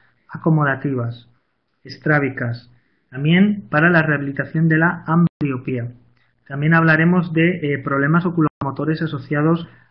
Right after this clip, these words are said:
a anomalías neurológicas e incluso hablaremos de neurorehabilitación en temas de, eh, daño cerebral.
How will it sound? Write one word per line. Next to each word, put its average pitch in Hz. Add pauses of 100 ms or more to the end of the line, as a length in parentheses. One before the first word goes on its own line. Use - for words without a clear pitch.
a 151
anomalías 151
neurológicas 127
e 175
incluso 185
hablaremos 160
de 151
neurorehabilitación 160 (360)
en 143
temas 156
de, 151 (120)
eh, 131
daño 139
cerebral. 117